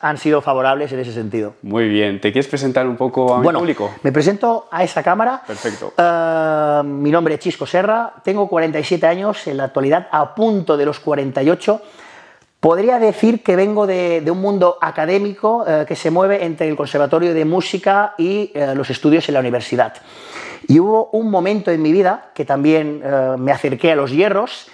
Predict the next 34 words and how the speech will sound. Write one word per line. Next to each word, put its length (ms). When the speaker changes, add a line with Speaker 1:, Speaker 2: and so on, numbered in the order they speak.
Speaker 1:
y 120
eso 260
me 280
cautivó 480
tanto 460
que 240
en 60
un 80
momento 220
de 80
mi 60
vida 180
decidí 340
dejarlo 540
absolutamente 880
todo 560
para 200
dedicarme 840
al, 600
al 120
culturismo 560
como 240
profesión. 500
Y 140
por 180
esa 220
razón 460
a 100
veces 440
me 180
autodenomino 760
profesional 520
del 160
culturismo, 600